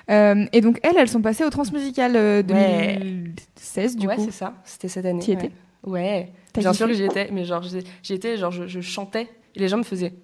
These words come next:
Speaker 2: Tu connais les paroles ? » J'étais, « T'inquiète. »
Speaker 1: Ouais, ouais, je connais, ouais. C'est l'islandais, ouais, je connais
Speaker 2: Ouais,
Speaker 1: bien.
Speaker 2: ouais. Ouais, non, c'est, c'est trop, trop chouette, euh.
Speaker 1: Et donc, elle, c'est un crew de rappeuses.
Speaker 2: Ouais, elles sont dix-sept. Et, euh,
Speaker 1: Ça doit être compliqué, vraiment, d'organiser les répétitions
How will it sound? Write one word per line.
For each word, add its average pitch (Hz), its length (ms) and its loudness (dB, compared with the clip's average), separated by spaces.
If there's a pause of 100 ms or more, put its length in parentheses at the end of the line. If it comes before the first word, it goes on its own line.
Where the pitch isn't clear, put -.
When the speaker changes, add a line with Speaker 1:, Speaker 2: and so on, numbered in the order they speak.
(100)
Speaker 2:
Tu - 100 -20
connais 196 180 -2
les 196 80 -4
paroles ? » 226 360 0 (400)
J'étais, « 185 220 -18 (380)
T'inquiète. » - 440 -12 (360)
Speaker 1:
Ouais, 208 180 4
ouais, 311 140 2
je 480 180 -6
connais, 175 160 0
ouais. - 340 2 (120)
C'est 220 100 -8
l'islandais, 220 480 -4
ouais, 269 80 -2
je - 60 -6
connais 190 140 0
Speaker 2:
Ouais, 185 280 2
Speaker 1:
bien. - 460 -12
Speaker 2:
ouais. - 60 -
Ouais, 202 60 2
non, 202 60 -2
c'est, 185 280 -6
c'est 180 160 -8
trop, - 200 -12
trop - 200 -12
chouette, 185 380 -8
euh. 175 160 -6
Speaker 1:
Et 233 100 8
donc, 220 160 4
elle, 269 100 4
c'est 226 200 2
un 185 760 -2
crew 311 420 -4
de 196 300 2
rappeuses. 233 540 0 (200)
Speaker 2:
Ouais, 185 380 -4 (220)
elles 190 140 -4
sont 185 180 -6
dix-sept. 208 680 -8 (840)
Et, 185 240 -2
euh, 175 480 -4
Speaker 1:
Ça 214 80 -2
doit 208 120 2
être 208 80 -2
compliqué, 294 420 -4
vraiment, 220 280 0
d'organiser 208 480 2
les 196 80 4
répétitions 208 480 -2